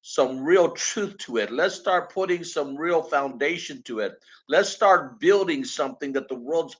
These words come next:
never built. So there won't be homelessness. So there won't be runaways that have no place to, to sleep and no place. So there won't be drugs all over the place. There'll be places to help them,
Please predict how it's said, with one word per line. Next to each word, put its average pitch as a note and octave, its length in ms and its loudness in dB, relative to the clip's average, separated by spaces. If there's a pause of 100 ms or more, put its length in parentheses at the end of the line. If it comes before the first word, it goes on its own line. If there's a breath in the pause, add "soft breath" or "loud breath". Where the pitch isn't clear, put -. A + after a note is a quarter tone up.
(140)
never F#3 400 2
built. F3+ 320 4 (160 soft breath)
So - 160 0
there E3+ 220 2
won't G3 340 2
be F3+ 80 -2
homelessness. B2+ 840 -2
So D3 100 0
there D#3+ 200 2
won't F#3+ 280 2
be F#3 120 -4
runaways C3+ 800 0 (340 soft breath)
that C3 200 4
have C#3 200 8
no C#3+ 140 2
place D3+ 340 0
to, B2+ 260 0 (140)
to C3 80 -4
sleep D3+ 560 -2
and B2+ 180 -6
no D3+ 140 6
place. C#3 340 2
So D#3 80 0
there E3 220 -2
won't G3+ 340 2
be D#3+ 240 0 (360 loud breath)
drugs D#3+ 440 4
all D3 300 4
over D3 180 4
the C3+ 120 0
place. C3 420 0
There'll C#3 140 2
be D3+ 280 -6
places F#3 460 2
to C#3+ 120 2
help F#3 340 0
them, B2 180 -2